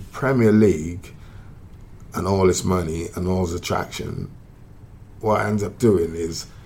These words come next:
the player that might have been in the Premier League ten years ago, they're now having to drop down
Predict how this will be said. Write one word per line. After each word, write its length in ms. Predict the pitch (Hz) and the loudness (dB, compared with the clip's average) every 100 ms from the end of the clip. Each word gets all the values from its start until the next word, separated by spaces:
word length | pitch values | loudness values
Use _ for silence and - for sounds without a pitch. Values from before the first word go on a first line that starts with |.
| - - - | -20 -20 -4
the 100 | 87 | -4
player 380 | 82 139 143 143 | 0 6 8 8
that 100 | 117 110 | 8 6
might 200 | 117 113 | 6 6
have 120 | 104 | 6
been 160 | 110 104 | 4 4
in 120 | 98 | 0
the 80 | 92 | 0
Premier 380 | - 98 92 90 | 0 2 2 0
League 360 | 92 90 82 | 0 0 -2
ten 280 | - 98 90 | -2 -2 0
years 300 | 92 95 85 | 0 2 0
ago, 420 | 76 - - 92 - - - - - - - - - - - | -4 -6 -6 -6 -8 -14 -20 -20 -20 -20 -20 -20 -20 -20 -6
they're 160 | 95 101 | 0 2
now 220 | 107 101 | 4 2
having 320 | 101 101 98 | 2 0 0
to 80 | 95 | 0
drop 400 | 92 101 98 - | 0 2 0 0
down 480 | 107 98 87 78 80 | 0 0 -2 -6 -10